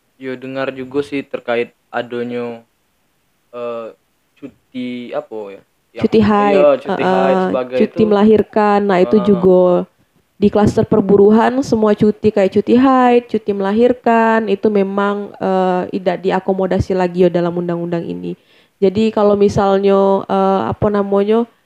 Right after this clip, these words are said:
Speaker 2: ambo melahirkan nih hari
Speaker 1: Hmm.
Speaker 2: ini, nah ambo ndak akan bisa tuh dapat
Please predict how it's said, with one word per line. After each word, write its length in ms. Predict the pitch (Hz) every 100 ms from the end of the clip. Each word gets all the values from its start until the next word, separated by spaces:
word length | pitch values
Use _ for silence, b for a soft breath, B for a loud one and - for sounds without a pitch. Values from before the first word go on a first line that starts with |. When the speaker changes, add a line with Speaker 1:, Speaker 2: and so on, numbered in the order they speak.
| _ _ _ _ _ _ _ _
Speaker 2:
ambo 320 | 214 202 247 262
melahirkan 640 | 233 240 240 - 269 240
nih 240 | 226 220 196 -
hari 220 | 202 190
Speaker 1:
Hmm. 80 | 196
Speaker 2:
ini, 180 | 208 208 202 208 -
nah 320 | 196 190 185
ambo 240 | - 208 269
ndak 240 | 220 -
akan 160 | 220 220
bisa 240 | 220 226
tuh 160 | 214 208
dapat 380 | 190 - 196